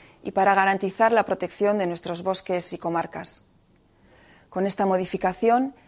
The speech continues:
queremos hacer nuestro territorio más resiliente frente a unos incendios que, como resultado del calentamiento global, serán más intensos y difíciles de controlar, ya que serán más virulentos.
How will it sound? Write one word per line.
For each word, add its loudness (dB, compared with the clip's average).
queremos 2
hacer 0
nuestro -2
territorio 0
más 0
resiliente 0
frente -4
a 2
unos -2
incendios -2
que, -6
como -2
resultado 2
del 0
calentamiento -2
global, 2
serán 2
más 0
intensos -2
y -4
difíciles -4
de -2
controlar, -2
ya 2
que -2
serán 0
más -2
virulentos. -8